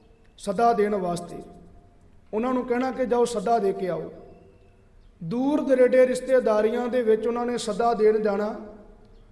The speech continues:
ਜੋ ਵੀ ਘਰ ਦੇ ਵਿੱਚ ਪ੍ਰੋਗਰਾਮ ਰੱਖਿਆ ਗਿਆ ਹੈ ਉਹਦੇ ਬਾਬਤ ਉਹਨਾਂ ਨੇ ਤਲਾਹ ਕਰਨੀ, ਜਾਣਕਾਰੀ ਦੇਣੀ। ਹੁਣ ਤੇ ਥੋੜ੍ਹੇ ਜਿਹੇ ਸਾਧਨ ਆ ਗਏ ਨੇ, ਲੋਕ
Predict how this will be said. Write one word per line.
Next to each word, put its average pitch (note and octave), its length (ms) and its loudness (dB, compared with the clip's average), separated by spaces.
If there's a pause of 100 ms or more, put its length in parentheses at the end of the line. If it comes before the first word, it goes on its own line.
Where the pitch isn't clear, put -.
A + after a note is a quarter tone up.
(240)
ਜੋ A3 240 6
ਵੀ C#4+ 100 2
ਘਰ A#3 220 0
ਦੇ A3+ 220 4
ਵਿੱਚ G#3+ 260 2
ਪ੍ਰੋਗਰਾਮ G#3+ 560 -2
ਰੱਖਿਆ A3 340 -2
ਗਿਆ G#3 300 -2
ਹੈ G#3+ 160 0
ਉਹਦੇ A3+ 340 -2
ਬਾਬਤ F#3 400 -4
ਉਹਨਾਂ A3 320 -2
ਨੇ G#3+ 100 -2
ਤਲਾਹ G#3 380 -2
ਕਰਨੀ, A3 380 -4
ਜਾਣਕਾਰੀ F#3+ 540 -4
ਦੇਣੀ। E3 380 -8 (1900)
ਹੁਣ B3 180 -2
ਤੇ D#4 140 -2
ਥੋੜ੍ਹੇ D4+ 320 0
ਜਿਹੇ D4 160 0
ਸਾਧਨ C4+ 400 0
ਆ A#3+ 100 2
ਗਏ B3+ 180 -2
ਨੇ, C4 160 -2
ਲੋਕ A#3 400 2